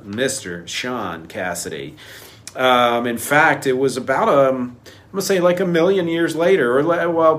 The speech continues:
uh, over fifteen years from the last time I had thought of him, most likely, that I heard his name again. And this was in, like, nineteen ninety-five. A new T V show, uh, that was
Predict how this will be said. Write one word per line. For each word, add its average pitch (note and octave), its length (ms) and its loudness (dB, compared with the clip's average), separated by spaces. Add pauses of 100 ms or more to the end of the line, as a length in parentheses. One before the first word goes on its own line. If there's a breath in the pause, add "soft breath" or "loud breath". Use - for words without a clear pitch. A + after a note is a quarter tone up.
uh, F3 640 0
over F#3+ 300 4
fifteen D3+ 560 -4
years G#2 580 -6 (300 loud breath)
from B2 180 -10
the A2+ 80 -4
last C3 320 0
time B2 240 -4
I A2+ 80 0
had G2+ 160 -4
thought G#2 240 -4
of G2+ 120 -8
him, F#2+ 120 -10
most F2+ 340 -10
likely, F#2 340 -8
that A#2+ 180 -2
I A#2+ 120 -2
heard D3+ 400 -6
his C3+ 220 -6
name A2+ 280 -8
again. E2 500 -12 (380 loud breath)
And A#2 200 -6
this C3 180 -4
was D3+ 180 -2
in, C#3 160 0
like, B2+ 220 -2
nineteen B2+ 600 -4
ninety-five. G#2+ 1080 -8 (420 loud breath)
A A2+ 120 -6
new C#3+ 240 2
T D#3 220 -2
V D3 180 0
show, A#2+ 580 0
uh, A2+ 360 -2
that A2+ 180 -2
was A2 200 -10